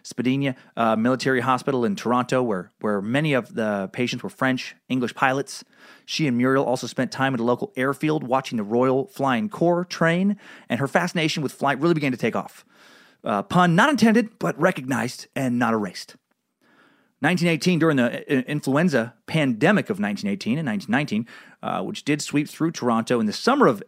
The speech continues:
nineteen eighteen, Earhart contracted a severe sinus infection that required surgery, which sounds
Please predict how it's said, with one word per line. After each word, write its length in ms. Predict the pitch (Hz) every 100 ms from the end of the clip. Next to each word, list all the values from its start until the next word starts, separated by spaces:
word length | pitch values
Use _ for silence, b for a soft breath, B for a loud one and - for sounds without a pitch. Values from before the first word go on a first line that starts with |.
| -
nineteen 360 | 113 110 110
eighteen, 280 | 107 - 135
Earhart 420 | 135 147 139 143
contracted 420 | - 117 139 135
a 20 | 117
severe 380 | - 104 135
sinus 420 | 123 - 151 180 143
infection 380 | 120 113 -
that 60 | 117
required 380 | 110 - 117 98
surgery, 460 | - 175 170 110
which 180 | 90 104
sounds 340 | - - 107